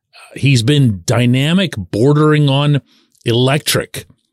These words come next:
He's got moves. He's got strength. He's got a closing ability that, if we're being honest here, looks uncommon for an edge rusher,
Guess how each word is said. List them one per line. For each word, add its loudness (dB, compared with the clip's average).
He's -2
got -4
moves. 2
He's -6
got -6
strength. -2
He's -8
got -2
a -6
closing 2
ability 0
that, -2
if -6
we're 2
being 2
honest 2
here, 2
looks 0
uncommon 2
for 0
an 2
edge 2
rusher, 0